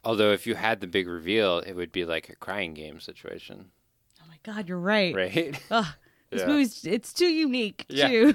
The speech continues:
Speaker 1: <laughs> it is.
Speaker 2: <laughs> to talk about.
Speaker 1: I wonder, also, first of all, still less homophobic than, um, Cabin Fever.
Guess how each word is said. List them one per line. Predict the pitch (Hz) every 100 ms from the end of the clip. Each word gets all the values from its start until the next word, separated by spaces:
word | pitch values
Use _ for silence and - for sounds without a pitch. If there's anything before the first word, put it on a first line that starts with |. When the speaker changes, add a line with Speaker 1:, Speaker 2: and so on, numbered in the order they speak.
| -
Speaker 1:
<laughs> |
it | - 277 - 269 220 - _
is. | 202 247
Speaker 2:
<laughs> |
to | -
talk | 214 - 185 208
about. | 180 175 170 165 -
Speaker 1:
I | 185 220
wonder, | 220 185 170 156 143 131 123 123 _ _ _ _ _ _
also, | 127 147 147
first | 113 151 143
of | 127
all, | 107 95 _ _ _ _ _ _
still | - - - - 127 127
less | 123 120
homophobic | 117 113 - 113 104 101 -
than, | 95 95
um, | 92 90 90 90 90
Cabin | - 90 87
Fever. | 92 82